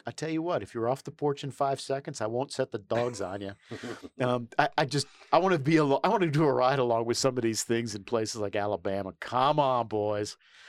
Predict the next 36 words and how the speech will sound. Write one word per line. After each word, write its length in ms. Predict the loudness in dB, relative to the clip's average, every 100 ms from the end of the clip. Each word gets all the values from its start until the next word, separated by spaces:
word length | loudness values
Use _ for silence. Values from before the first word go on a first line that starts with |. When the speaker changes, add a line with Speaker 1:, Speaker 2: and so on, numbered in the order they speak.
| -20 _ -10
Speaker 1:
Um, 260 | -8 -8 -10 -20 _ _ _ _ _ _ _ _ _ _ _ -10
anyway. 340 | -8 -10 -18 -20 _ _ -20 -20 -20 -20 -20 _
Speaker 2:
Um, 480 | 2 6 4 4 4
Speaker 1:
What 80 | 4
do 60 |
you 60 | 4
got 80 | 4
left? 180 | 4
Speaker 2:
I 80 | 2
don't 380 | 2 4 4 4
have 220 | 2 2
any 140 | 2 2
Bojo. 560 | 4 2 2 -2 -4 -10 _ _ _ _ _ _
Speaker 1:
Thank 200 | -16 -6
God. 240 | -6 -6 -12 _ -10
Speaker 2:
I 80 | -6
don't 200 | -2 0
have 160 | 0
any 120 | -2
Bojo. 460 | -2 -2 -2 -4 -6
Couldn't, 300 | -4 -6 -6
Speaker 1:
That's, 160 | -8 -6
Speaker 2:
couldn't 180 | -6
drum 200 | -2 -2
up 160 | -4 -6
any 140 | -10
Speaker 1:
oh, 60 | -10
Speaker 2:
clips 260 | -8 -8 -8
from 160 | -10
Speaker 1:
man, 100 | -10
I 40 | -10
Speaker 2:
him. 160 | -10 -10
Speaker 1:
f-, 180 | -12 -12
I, 40 | -14
I 20 |
feel, 540 | -12 -6 -2 -2 -4